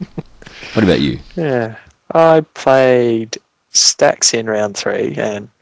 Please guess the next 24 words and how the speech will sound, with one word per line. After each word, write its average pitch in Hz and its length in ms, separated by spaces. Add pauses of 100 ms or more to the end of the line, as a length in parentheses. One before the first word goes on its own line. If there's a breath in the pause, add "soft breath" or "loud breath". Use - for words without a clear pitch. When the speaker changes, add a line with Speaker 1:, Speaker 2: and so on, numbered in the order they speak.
(280)
Speaker 2:
funnily 110 300
enough, 107 260
I 110 100 (460)
played - 340
Stacks - 640
on 104 200 (260)
Thursday 110 360
night 104 260
beforehand, 127 600 (160 loud breath)
Speaker 1:
Uh-huh. 92 280
Speaker 2:
but 110 200
a 104 120 (260)
slightly 151 400
different 113 360
Dwarven 107 360
army 107 220
this - 180
time. - 300 (120)
Speaker 1:
So - 120
it - 20
was 73 140
running 73 240
dwarves? 82 280 (140)
Speaker 2:
Uh, 104 300